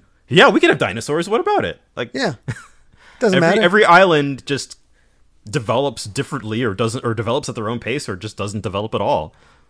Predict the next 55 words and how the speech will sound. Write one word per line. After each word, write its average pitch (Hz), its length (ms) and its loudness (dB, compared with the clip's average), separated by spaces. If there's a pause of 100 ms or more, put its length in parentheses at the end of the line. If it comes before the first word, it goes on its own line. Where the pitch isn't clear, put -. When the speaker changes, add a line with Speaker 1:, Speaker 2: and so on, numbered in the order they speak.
(500)
Speaker 2:
And 170 140 -2
it's, - 180 -4
it's 277 380 -8
impressive 233 340 0
he 208 80 2
decides 185 340 0
to 156 60 -8
come 180 100 -4
up 160 120 0
with 156 180 -2
a 127 460 0 (260)
reasoning 175 480 0
for - 100 -8
this 117 200 -4
because, 160 460 0
again, 180 420 0
to 151 200 -6 (140)
pull 151 200 0
from 135 160 -6
Dragon 165 340 0
Ball, 135 180 2
which 127 140 -4
is 135 160 -6
the, 123 300 -10
probably 151 360 0
the 147 200 -4
most 151 240 0
influential 139 480 -6
shonen 123 300 -6
manga 120 400 -2 (300)
for 113 340 -10
a 120 140 -6
lot 147 340 2
of 123 100 0
manga, 104 480 -10
uh, 107 120 -10
that, 104 280 -16
at 127 160 -16
least 156 200 -2
during 135 160 -4
this 127 120 -8
golden 113 300 -8
age, 104 320 -12 (200)
he 190 160 2
had 185 180 6
animal 269 340 2
people 240 420 0
and 175 140 -2
he 160 100 0
had 170 200 0
dinosaurs 151 540 0
for 139 120 -6
no 135 200 0
<laughs> 156 60 2
reason. 135 460 -4